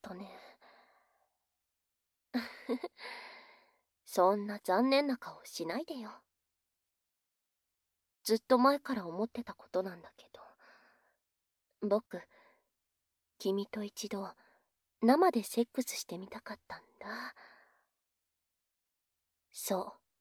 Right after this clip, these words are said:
生ハメセックス。子供を作るための本気のセックス。僕は君となら、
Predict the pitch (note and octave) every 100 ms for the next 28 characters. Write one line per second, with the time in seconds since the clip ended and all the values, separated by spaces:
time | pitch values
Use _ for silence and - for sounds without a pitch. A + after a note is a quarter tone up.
0 | _ _ _ _ _ _ _ _ _ -
1 | F#3+ F#3+ G3 G#3 A3 - B3 A#3+ B3 -
2 | - C4+ - _ _ - - - - -
3 | - _ _ _ _ _ - - - -
4 | _ _ _ _ _ _ _ _ _ _
5 | _ _ _ _ _ _ _ _ - F#3+
6 | F#3+ F#3+ F#3+ G3 - - - A3 G#3 F#3+
7 | F3+ G3 F#3+ - - C4 B3+ - - D#4
8 | D#4+ - D#4 - _ - D#4+ - - B3+
9 | B3+ - - - _ _ _ _ _ _
10 | _ _ _ _ _ _ _ _ _ _
11 | _ D4+ A#3 A#3 - G#3+ - - A3 A3+
12 | - B3 B3+ A3 -